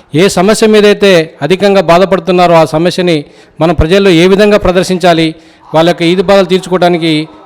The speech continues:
ఎలా ఉపయోగపడాలని తర్ఫీ తీసుకోవడానికి, ఏ సమస్య మీదైతే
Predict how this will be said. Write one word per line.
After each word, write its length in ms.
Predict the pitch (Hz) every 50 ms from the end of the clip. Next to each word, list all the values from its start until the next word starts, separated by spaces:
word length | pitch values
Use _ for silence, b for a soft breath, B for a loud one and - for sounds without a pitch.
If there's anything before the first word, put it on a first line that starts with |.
| - - -
ఎలా 240 | 147 147 165 190 196
ఉపయోగపడాలని 640 | 190 175 - 196 202 180 190 180 185 180 180 180
తర్ఫీ 320 | 156 170 160 165 165 196 185
తీసుకోవడానికి, 760 | 160 175 160 - - 180 165 170 165 165 151 160 175 196 185 B B B B B B B - - 151
ఏ 120 | 170 185
సమస్య 400 | - 180 175 190 208 - - 214
మీదైతే 680 | 208 208 208 202 180 196 196 190 196 196 180 160 156